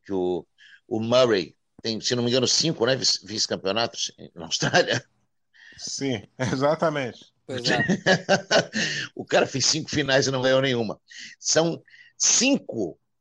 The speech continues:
Speaker 1: finais no Aberto da Austrália, que é um torneio de um desgaste físico, emocional absurdo. Ele chegou cinco e não ganhou nenhuma. O Nadal ganhou doze em Roland Garros.
Speaker 2: É.
Speaker 1: Quando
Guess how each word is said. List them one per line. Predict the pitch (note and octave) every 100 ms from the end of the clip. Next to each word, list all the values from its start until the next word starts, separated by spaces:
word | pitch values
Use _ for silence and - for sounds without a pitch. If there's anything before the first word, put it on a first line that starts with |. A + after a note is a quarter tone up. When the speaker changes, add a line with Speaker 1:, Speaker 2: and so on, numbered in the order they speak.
| _
Speaker 1:
finais | - D#3+ C#3 C3 D#3+ D3+ A#2 - -
no | B2+
Aberto | A2+ C#3 B2
da | A2
Austrália, | G2+ - C3 G#2+
que | -
é | B2+
um | B2+
torneio | G#2+ G#2+ A#2 A2
de | G2 A2
um | C3 C#3
desgaste | G#2+ G2+ - A#2 A2+ - - - - -
físico, | B2+ B2+ G#2+ A#2
emocional | A#2 G#2+ - A2 A#2
absurdo. | A2 - B2 A#2
Ele | G#2+
chegou | A2+ A#2
cinco | - B2 A2+
e |
não | A#2+
ganhou | A#2 B2
nenhuma. | B2 A2+ F#2 - _ - - - _ -
O |
Nadal | G#2+ G2 G#2
ganhou | A2 B2+
doze | F#2 A#2 G#2+ - _ _ _ - - A2
em | A#2
Roland | A2+ A2+
Garros. | G#2 F#2+ B2+
Speaker 2:
É. | C3+
Speaker 1:
Quando | C3+